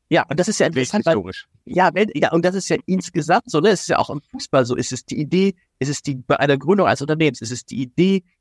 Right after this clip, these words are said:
Speaker 1: es ist die Umsetzung. Wie oft spreche ich mit Unternehmensgründern,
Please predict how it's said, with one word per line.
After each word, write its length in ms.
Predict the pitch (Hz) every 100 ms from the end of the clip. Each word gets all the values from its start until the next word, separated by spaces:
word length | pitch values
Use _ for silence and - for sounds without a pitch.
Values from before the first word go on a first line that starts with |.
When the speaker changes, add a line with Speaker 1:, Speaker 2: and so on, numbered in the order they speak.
| -
Speaker 1:
es 120 | -
ist 120 | -
die 100 | 143
Umsetzung. 640 | 165 196 175 165 - 165 - _ _
Wie 160 | - 151 147
oft 240 | 185 - _ _ _ _
spreche 540 | _ _ - 165 165 156
ich 300 | 151 - -
mit 240 | 139 -
Unternehmensgründern, 1300 | 135 139 131 135 165 175 - - 135 156 165 214